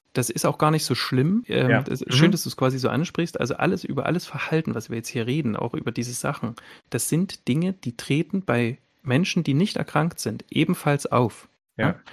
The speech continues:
Speaker 1: Man muss das nicht alles pathologisieren. Und bei,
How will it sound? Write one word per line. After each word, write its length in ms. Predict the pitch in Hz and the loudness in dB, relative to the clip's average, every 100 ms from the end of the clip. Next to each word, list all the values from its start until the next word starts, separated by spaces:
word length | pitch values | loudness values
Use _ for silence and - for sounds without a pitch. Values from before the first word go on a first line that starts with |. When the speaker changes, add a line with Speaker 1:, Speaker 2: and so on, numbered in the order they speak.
| - - | -10 0
Speaker 1:
Man 140 | 117 | 4
muss 180 | 151 - | 6 4
das 160 | 156 | 2
nicht 220 | 165 - - | 2 2 2
alles 200 | 151 - | 2 2
pathologisieren. 800 | 156 147 139 139 127 135 117 104 | -2 0 0 0 0 2 2 2
Und 200 | 117 - | -2 0
bei, 140 | 117 | -2